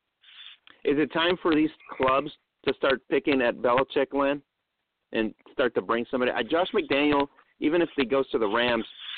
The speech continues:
I just don't feel he's the right fit for it. Gruden, I think, is outdated. Uh, maybe Bevell out of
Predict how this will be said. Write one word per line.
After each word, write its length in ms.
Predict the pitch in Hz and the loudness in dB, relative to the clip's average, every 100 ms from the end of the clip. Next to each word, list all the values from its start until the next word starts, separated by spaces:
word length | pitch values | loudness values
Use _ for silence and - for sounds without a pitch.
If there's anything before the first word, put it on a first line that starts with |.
| - - | -12 -8
I 40 | |
just 160 | 120 135 | -6 -2
don't 140 | 156 - | -2 0
feel 140 | 135 | 0
he's 160 | 120 120 | 0 0
the 60 | 104 | 0
right 200 | 107 101 - | 0 -2 -4
fit 120 | 123 - | -4 -4
for 200 | 123 127 | -2 0
it. 80 | 127 _ _ - | -2 _ _ -18
Gruden, 520 | 110 131 151 165 165 - | -2 2 4 4 2 0
I 80 | 117 | -2
think, 240 | 117 113 | -2 -2
is 120 | 110 95 - | -4 -4 -2
outdated. 760 | 110 113 98 110 123 127 131 - _ _ _ _ - - | 0 0 0 2 4 4 2 -4 _ _ _ _ -10 -2
Uh, 360 | 104 98 95 - - | 2 2 0 -4 -8
maybe 680 | 110 123 156 165 151 143 135 104 107 | 0 2 2 2 2 2 0 -2 0
Bevell 400 | 120 123 120 123 _ - | 0 2 0 0 _ -6
out 180 | 104 | -4
of 80 | 104 | -6